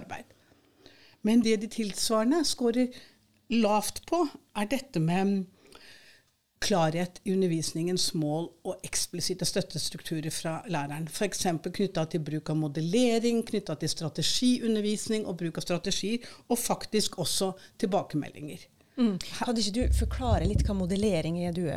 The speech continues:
Speaker 2: med, gi et eksempel på det?
Speaker 1: Det er for eksempel at læreren viser hvordan han eller hun vil løse en oppgave. For eksempel, la oss si at elevene skal tolke et dikt, så kan læreren for eksempel si,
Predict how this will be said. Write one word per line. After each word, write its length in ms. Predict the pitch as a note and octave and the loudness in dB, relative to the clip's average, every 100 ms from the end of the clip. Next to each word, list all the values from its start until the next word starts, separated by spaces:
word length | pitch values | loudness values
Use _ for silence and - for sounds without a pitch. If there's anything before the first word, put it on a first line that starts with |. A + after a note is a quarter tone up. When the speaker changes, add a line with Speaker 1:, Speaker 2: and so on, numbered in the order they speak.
| E3 | -2
Speaker 2:
med, 240 | F3+ F3 E3 _ _ _ _ _ _ - | -2 -4 -6 _ _ _ _ _ _ -2
gi 100 | G#3+ | -2
et 160 | F#3 | 0
eksempel 480 | - A3 F3 - - | -2 -2 -4 -8 -8
på 80 | D3 | -6
det? 120 | - - _ _ - - - - | -6 -8 _ _ -20 -20 -12 0
Speaker 1:
Det 120 | C#4+ | 2
er 120 | A#3+ G3+ | 2 0
for 80 | A3 | 0
eksempel 480 | - G3 E3+ - | 0 0 -2 -2
at 160 | G3 G3+ | -2 0
læreren 380 | A#3 F3+ E3 G3+ | 0 0 2 2
viser 600 | G3 B3+ F#3+ D#3+ - - G#3 | 4 4 4 0 0 0 2
hvordan 540 | F3+ F3 D#3+ G#3 A3 G3+ - | 2 0 0 0 2 0 2
han 220 | G3+ G3+ G3+ G#3 | 2 4 2 0
eller 160 | G#3 - | 0 4
hun 320 | F#3 F#3+ F#3+ - | 6 6 4 0
vil 180 | G#3+ G3+ G#3 | -4 -4 2
løse 300 | G#3 G#3 - | 2 2 0
en 100 | G3 | -2
oppgave. 400 | F#3+ - G3 E4 G#4+ - - - | -4 -6 -4 -2 -4 -8 -20 -6
For 160 | - C#4 | 0 0
eksempel, 640 | C#4 - A3+ G#3 - A#3 A3+ - - - | 2 0 0 0 0 0 0 -10 -10 0
la 60 | A#3+ | 2
oss 120 | - | 2
si 60 | A3+ | 2
at 100 | G#3+ | 2
elevene 320 | A3 G3 F#3+ | 2 4 2
skal 220 | F#3 - G3 | 0 -2 0
tolke 320 | G#3 - F3 | 0 0 -2
et 80 | E3+ - | -2 -2
dikt, 380 | F#4 - - - | -4 -6 -14 -12
så 120 | - - | -8 -2
kan 160 | B3+ | 2
læreren 420 | A#3+ G3+ F#3 G3+ G#3 - | 2 2 2 0 -2 -6
for 140 | - | -6
eksempel 360 | G3 G#3 F#3 F#3+ | -2 0 -2 -2
si, 160 | - | -2